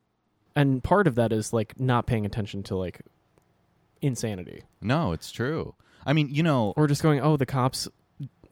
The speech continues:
Speaker 1: started tasering parents." Of course they did. Are you fucking kidding? You know, like, and then
Speaker 2: I
Speaker 1: that's
Speaker 2: mean,
Speaker 1: all we can, you know.
Speaker 2: I, I have to cop to that one being a little,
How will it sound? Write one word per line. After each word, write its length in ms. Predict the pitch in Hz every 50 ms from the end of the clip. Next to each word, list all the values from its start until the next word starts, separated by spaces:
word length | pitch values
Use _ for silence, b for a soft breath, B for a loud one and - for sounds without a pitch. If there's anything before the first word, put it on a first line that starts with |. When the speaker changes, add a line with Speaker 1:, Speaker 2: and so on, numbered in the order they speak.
| _ _
Speaker 1:
started 360 | 131 - - 139 135 131 120
tasering 480 | - - 139 127 127 123 127 123 120 117
parents." 380 | 117 127 120 120 123 127 123 -
Of 160 | - 127 120
course 260 | - 135 127 127 -
they 100 | - 107
did. 200 | 104 82 - - - -
Are 60 | 120
you 60 | 120
fucking 300 | - - 117 - 117 113
kidding? 360 | 110 117 107 104 107 110 117 - - _ _ _ _ _ _ _ _ _
You 120 | 143 131
know, 160 | 123 113 113 113
like, 300 | 110 110 110 104 - - _ _ _
and 180 | - 143 139 131
then 160 | 127 120 117
Speaker 2:
I 100 | 117 117
Speaker 1:
that's 200 | 107 - 95 92
Speaker 2:
mean, 80 | - 135
Speaker 1:
all 300 | 135 135 135 135 131 123
we 80 | 127 -
can, 220 | - 120 113 110
you 80 | 104 107
know. 180 | 98 73 65 - _ _ _ -
Speaker 2:
I, 340 | 113 123 123 135 - 117
I 20 | 131
have 200 | 147 139 113 -
to 80 | - 92
cop 320 | - 101 92 90 78 -
to 120 | - 92 82
that 300 | 76 85 85 87 - 85
one 240 | 85 80 78 78
being 300 | 73 78 76 76 73 73
a 40 | 71
little, 360 | 71 71 73 69 69 67 -